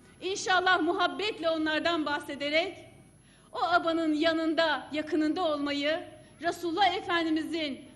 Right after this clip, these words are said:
beyan ettiği bu güzel müjdeye mazhar olmayı hepimize nasip eylesin. Ve böyle bir ve-, programla beraber bu rahmetten,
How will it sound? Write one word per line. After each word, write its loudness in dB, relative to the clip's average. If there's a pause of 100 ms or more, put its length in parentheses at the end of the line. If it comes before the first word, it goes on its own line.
(100)
beyan 0
ettiği -6
bu -4
güzel 2
müjdeye -2 (120)
mazhar -4
olmayı -2
hepimize -4
nasip -8
eylesin. -6 (280)
Ve -2
böyle 0
bir -2
ve-, -6 (1080)
programla 2
beraber 4 (3750)
bu -2
rahmetten, 2